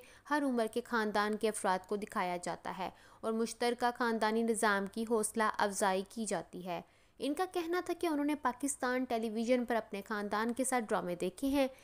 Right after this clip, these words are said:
इसलिए वो इस बात को यकीनी बनाती हैं कि इन ड्रामों से ख़ानदान लुत्फ़ अंदोज़ हो सकें और साथ ही सबक आमोज़ भी हों।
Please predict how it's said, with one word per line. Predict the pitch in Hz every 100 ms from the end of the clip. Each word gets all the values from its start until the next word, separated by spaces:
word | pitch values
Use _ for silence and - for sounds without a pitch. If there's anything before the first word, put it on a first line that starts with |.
| -
इसलिए | 320 - 330
वो | 302
इस | 339 339
बात | 277 277
को | -
यकीनी | 294 277 - 269 277
बनाती | 262 240 226 254
हैं | 262
कि | 269
इन | - 277
ड्रामों | 247 233 220 226
से | 247
ख़ानदान | - 226 208 202 208 220 - - - -
लुत्फ़ | 247 285 - -
अंदोज़ | 226 220 226 226 -
हो | 220
सकें | 220 - 196 208
और | - 226
साथ | 240 208 202
ही | 247
सबक | - 214 233
आमोज़ | 208 202 190 185 -
भी | 196
हों। | 190 165